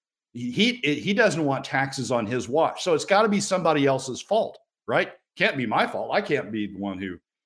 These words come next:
who caused this problem. So it must be the P F D. It must be, you know, having to pay the P F D, or it must be, uh, uh, you know, K through twelve, or it must be the capital budget. It's their fault, and we gotta cut one of those. As opposed to, "Hey,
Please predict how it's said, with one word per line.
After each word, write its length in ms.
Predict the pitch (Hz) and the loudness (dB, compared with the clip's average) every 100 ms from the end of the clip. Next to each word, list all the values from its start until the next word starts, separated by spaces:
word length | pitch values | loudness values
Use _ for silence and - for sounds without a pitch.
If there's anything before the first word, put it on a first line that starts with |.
| _ | _
who 100 | 123 | -8
caused 340 | 107 127 120 110 | -2 2 2 0
this 140 | 104 | -6
problem. 460 | - 117 117 131 - _ _ | -2 -2 0 -4 -8 _ _
So 200 | - 165 | -2 2
it 40 | 123 | 4
must 320 | 123 208 - | 4 2 4
be 120 | 165 | 0
the 100 | 139 | 2
P 180 | 135 143 | 0 2
F 120 | 131 | 2
D. 180 | 131 120 | 0 -2
It 60 | 113 | 0
must 260 | 135 143 | -2 -2
be, 220 | 143 127 120 | -2 -2 -2
you 80 | |
know, 140 | 123 98 | -2 0
having 280 | 131 127 131 | -2 -2 -2
to 60 | |
pay 200 | 107 117 | -4 -4
the 100 | 104 | -6
P 220 | 101 123 110 | -6 -2 -2
F 120 | 104 | -2
D, 180 | 113 110 | -4 -2
or 140 | 98 | -2
it 80 | 90 | -2
must 280 | 117 139 139 | -2 -2 -2
be, 360 | 123 113 110 _ _ _ _ | -2 -2 -4 _ _ _ _
uh, 440 | 110 107 104 98 92 - | -2 0 2 0 -4 -8
uh, 300 | 101 92 90 - | -6 -6 -6 -10
you 120 | 101 | -10
know, 240 | 90 85 - | -10 -10 -2
K 160 | 143 | -2
through 160 | 139 127 | 0 -4
twelve, 380 | - 117 110 101 | 0 2 2 0
or 80 | |
it 80 | 90 | -4
must 200 | 123 123 | -4 -4
be 100 | 123 | -6
the 80 | 101 | -6
capital 360 | 101 104 104 95 | -4 -4 -4 -4
budget. 240 | 98 92 - | -6 -8 -16
It's 160 | 117 | -6
their 180 | 143 143 | 0 0
fault, 320 | 139 113 - - _ | 0 -2 -2 -8 _
and 80 | 123 | -2
we 60 | 131 | 2
gotta 180 | 127 | 2
cut 220 | 110 131 101 | 2 -2 -2
one 160 | 117 | -2
of 80 | 113 | -2
those. 220 | 104 95 | -2 -4
As 220 | - 135 | -2 -2
opposed 420 | 139 143 180 180 180 | -2 0 0 0 0
to, 140 | 127 | -2
"Hey, 340 | 131 190 110 | 4 4 2